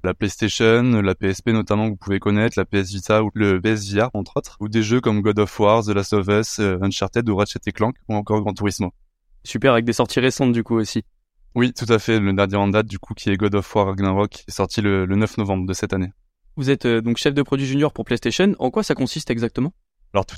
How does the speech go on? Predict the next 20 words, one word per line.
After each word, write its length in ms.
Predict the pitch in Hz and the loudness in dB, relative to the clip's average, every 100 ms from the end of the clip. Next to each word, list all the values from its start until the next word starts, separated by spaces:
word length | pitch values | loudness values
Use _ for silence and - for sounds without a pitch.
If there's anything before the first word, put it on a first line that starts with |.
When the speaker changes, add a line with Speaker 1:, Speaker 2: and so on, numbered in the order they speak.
| 147 | 0
Speaker 1:
à 60 | |
fait, 160 | - 131 | 2 -2
je 60 | - | -2
suis 100 | 107 | -4
chef 220 | - 107 | -2 -2
de 80 | 113 | -2
produit 260 | - 110 | -2 -4
junior. 380 | 101 104 110 131 | 0 0 2 2
Donc 160 | 107 - | 0 -4
ce 400 | - 101 98 95 | -4 -2 0 -2
poste, 480 | - 131 - - 98 | 0 0 0 -6 -2
chef 180 | 123 | -2
de 80 | 113 | -2
produit, 560 | 110 113 104 131 147 143 - | -2 -2 -2 -4 -8 -14 -6
s'articule 560 | - 104 113 - 123 | -4 -2 -4 -2 0
autour 220 | 110 107 | 0 0
d'un 120 | 98 95 | 0 0
portefeuille 460 | 113 117 107 117 | -2 -2 -2 -2
de 140 | 107 101 | 0 0
jeux 180 | 120 | 0